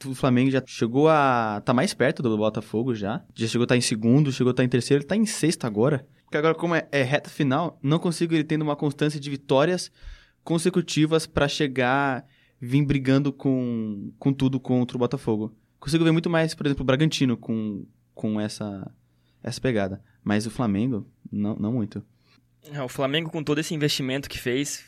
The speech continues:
Speaker 2: é, é muita força pra tá nessa situação, né? Não ganhar nada, né? Sair fora das Copas e, e tá nessa posição no Brasileiro. É, primeiro com o Vitor Pereira,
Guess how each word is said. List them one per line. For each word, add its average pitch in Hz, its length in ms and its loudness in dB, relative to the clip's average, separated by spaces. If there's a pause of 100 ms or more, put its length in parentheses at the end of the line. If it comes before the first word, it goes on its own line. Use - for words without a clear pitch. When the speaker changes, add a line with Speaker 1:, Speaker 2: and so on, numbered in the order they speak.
Speaker 2:
é, 131 280 4
é 127 40 0
muita 147 320 -2
força 151 400 -2
pra 123 160 0
tá 127 140 2
nessa 123 160 -2
situação, 117 400 -2
né? 120 80 -4
Não 120 160 -6
ganhar 120 240 2
nada, 123 500 2 (120)
né? 127 160 -2
Sair 120 160 0
fora 127 200 0
das 110 160 -4
Copas 131 460 0
e, 117 160 -4 (400)
e 117 60 -14
tá 131 160 2
nessa 131 200 0
posição 123 320 -4
no 120 80 -4
Brasileiro. 123 600 0 (400)
É, 110 100 -6
primeiro 123 340 0
com 139 140 -4
o - 20 -2
Vitor 127 220 -6
Pereira, 127 580 2